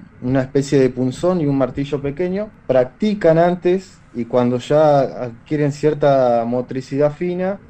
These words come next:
pasan a hacer los carteles. Después de, de que está todo marcado, se hace un control de calidad, que para eso, eh, trabajamos con la escuela especial, que tiene profesores que están especializados en el tema, ellos controlan los carteles,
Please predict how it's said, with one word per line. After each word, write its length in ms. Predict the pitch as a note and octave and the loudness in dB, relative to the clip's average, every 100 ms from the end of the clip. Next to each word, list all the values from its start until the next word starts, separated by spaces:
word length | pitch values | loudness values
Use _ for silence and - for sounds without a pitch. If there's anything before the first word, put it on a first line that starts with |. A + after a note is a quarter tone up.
| - - | -20 -2
pasan 340 | C#3 C#3+ C#3 | -2 0 -2
a 20 | |
hacer 220 | B2+ C3+ | -2 -4
los 120 | C3+ B2+ | -6 -4
carteles. 520 | A#2+ A#2 A#2+ G#2 G2+ - - | -6 -4 -6 -6 -14 -20 -12
Después 400 | - B2 D3 D#3+ | -10 -4 0 2
de, 380 | D#3+ D3 C#3+ B2+ | 4 4 4 2
de 180 | A#2 B2+ | -2 -4
que 80 | B2 | -6
está 320 | B2 D#3+ D#3 | -2 -2 -2
todo 720 | D#3+ F3+ F3 E3 D3 C3+ B2+ | -2 0 2 2 0 -2 -4
marcado, 880 | A#2 A2+ B2 C#3+ D3 F3 F3+ G#3 A#3 - - | -6 -10 -6 -6 -2 0 2 0 -6 -14 -20
se 180 | - C3 | -6 -6
hace 200 | C3+ D3 | -6 -6
un 520 | C#3 C3 B2 A#2 A2+ | -6 -6 -8 -10 -6
control 380 | A#2+ A#2+ C3+ C#3 | -6 -4 -2 0
de 100 | C#3+ | 0
calidad, 500 | D3 C#3+ D3+ F3 G3 - - | 0 0 2 0 -2 -8 -10
que 120 | B2+ | -10
para 300 | A#2+ A#2 A#2+ | -4 -2 0
eso, 460 | B2+ C3+ D3 C#3+ B2 - - - | -2 -4 -6 -4 -8 -16 -20 -12
eh, 280 | A2 G#2+ G#2 | -8 -8 0
trabajamos 540 | A#2 A2+ A#2 B2+ B2 | 2 2 0 -2 -2
con 600 | A#2 A2 G#2 G2+ G2 F#2 - _ - - - | -2 -4 -6 -12 -14 -18 -20 _ -20 -18 -10
la 100 | A2 | -10
escuela 280 | - C3 | -2 0
especial, 600 | C3+ C#3+ C3 D#3 D#3+ F3+ G#3 - - - | 0 -4 -4 0 2 2 -4 -20 -20 -18
que 80 | A2+ | -18
tiene 240 | - A#2+ | -8 -6
profesores 800 | A#2+ A2+ A2+ A2+ - D3 C#3+ B2 | -4 -8 -10 -8 0 2 2 0
que 300 | - A2 G#2 | -6 -8 -8
están 280 | G2+ - A#2 | -10 -6 -6
especializados 600 | A#2 A2 - A2 - B2 | -6 -8 -8 -6 0 0
en 60 | B2 | 0
el 80 | B2 | 0
tema, 280 | D3 D3+ | 0 0
ellos 200 | B2+ C3 | -2 -2
controlan 420 | A#2+ A2+ B2 B2+ B2 | -10 -8 -4 -2 -2
los 60 | |
carteles, 500 | - C3 D3+ E3 F#3+ | -4 -2 -2 -2 -6